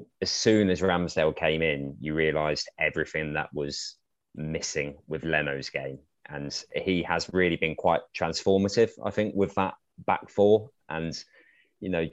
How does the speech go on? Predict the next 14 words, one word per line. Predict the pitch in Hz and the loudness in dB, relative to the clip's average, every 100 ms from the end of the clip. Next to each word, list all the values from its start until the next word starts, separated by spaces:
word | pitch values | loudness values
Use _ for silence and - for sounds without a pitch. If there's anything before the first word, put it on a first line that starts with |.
| - | -6
just | 90 | -4
the | 85 | 2
relationship | 85 87 90 - - 80 | 4 4 2 -2 -6 -6
he | 78 | -2
has | 80 78 - _ | -2 -2 -8 _
with, | 87 87 | -4 0
with | 85 | 0
the | 85 | 0
fans. | - 85 85 87 - - - | -2 0 0 -2 -4 -6 -10
So, | - - 80 82 | -14 -2 0 2
um, | 80 80 78 - - | 0 -2 -8 -14 -16
yeah, | - 80 76 | -4 -2 0
I | |
think | - 87 | 2 0